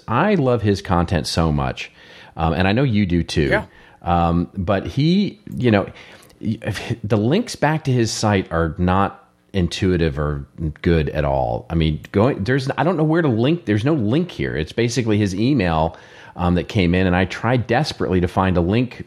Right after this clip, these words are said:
Speaker 1: where I could actually send people to go look at it, but I can't. Okay. So anyway, so the, the, the, the, the idea here is that he sends out an email.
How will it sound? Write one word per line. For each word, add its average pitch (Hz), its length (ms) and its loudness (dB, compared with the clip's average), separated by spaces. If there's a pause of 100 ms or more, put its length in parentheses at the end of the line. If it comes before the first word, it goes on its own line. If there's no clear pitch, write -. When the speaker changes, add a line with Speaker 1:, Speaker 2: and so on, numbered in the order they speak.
(100)
Speaker 1:
where 92 240 2
I 87 80 2
could 90 140 0
actually 90 280 -2
send 131 340 0
people 78 320 -4
to - 100 -12
go 82 360 0
look 110 280 -2
at 73 180 0
it, 82 100 -2
but 78 100 0
I 82 80 0
can't. - 380 -6 (200)
Okay. 69 320 -4 (340)
So 123 100 -2
anyway, 101 420 2
so 104 140 2
the, 107 80 4 (180)
the, 95 140 -2
the, 92 280 0
the, 90 640 0 (120)
the 90 160 0
idea 104 400 0
here 104 180 2
is 95 100 -2
that 101 80 -4
he 135 120 0
sends 117 260 -2
out 101 140 2
an 95 80 0
email. 85 340 2